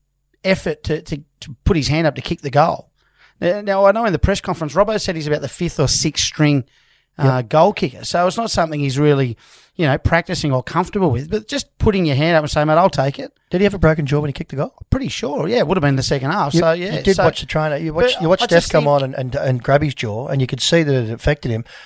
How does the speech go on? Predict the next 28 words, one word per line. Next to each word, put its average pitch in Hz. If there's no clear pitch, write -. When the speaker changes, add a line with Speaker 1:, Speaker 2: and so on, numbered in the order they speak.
Speaker 2:
So -
you 170
could 160
imagine 175
what's 135
going 131
through 123
his 110
mind. 135
Speaker 1:
But 240
Speaker 2:
He's 311
Speaker 1:
that's -
Speaker 2:
got 247
Speaker 1:
what 214
Speaker 2:
the -
Speaker 1:
I'm 208
saying. 208
Speaker 2:
pain. -
Speaker 1:
That's 226
a, -
an 233
amazing 233
effort, 180
and, 185
and 202
it's -
just, -
I, 208